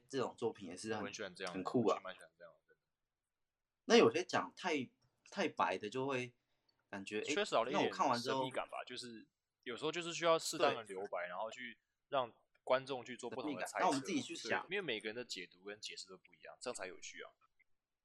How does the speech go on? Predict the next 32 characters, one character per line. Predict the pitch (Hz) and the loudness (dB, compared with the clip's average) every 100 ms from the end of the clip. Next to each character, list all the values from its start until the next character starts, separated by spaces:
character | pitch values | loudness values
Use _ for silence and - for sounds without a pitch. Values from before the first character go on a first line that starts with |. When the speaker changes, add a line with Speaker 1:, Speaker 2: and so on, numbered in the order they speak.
| _ _ _ _ _ _ - | _ _ _ _ _ _ -4
Speaker 1:
对 | 165 | -2
啊， | 170 | 0
你， | 151 123 | -2 -8
你， | 131 117 _ | -10 -10 _
你 | 120 | -4
如 | 151 | 2
果 | 208 | 2
直 | - | 0
接 | 123 147 | -4 -4
全 | 147 120 | -2 -4
部 | 127 | 0
都 | 127 117 120 | 2 2 0
写 | - 98 | -2 0
完， | 87 - | 0 0
那 | 135 | 0
我 | 127 101 | 0 0
就 | 123 123 - - | -2 -2 -6 -8
看 | - | -2
完 | 127 107 | 0 2
之 | |
后， | 117 | 0
诶， | 113 147 - _ _ | 0 -4 -6 _ _
我 | 113 | -4
没 | 139 | 2
有 | 185 | 2
一 | |
个 | 131 | 2
回 | 123 - 104 | 0 2 2
味 | 107 135 117 | 2 0 2
再 | 123 | -2
去 | 117 | -2
Speaker 2:
嗯。 | 123 | -6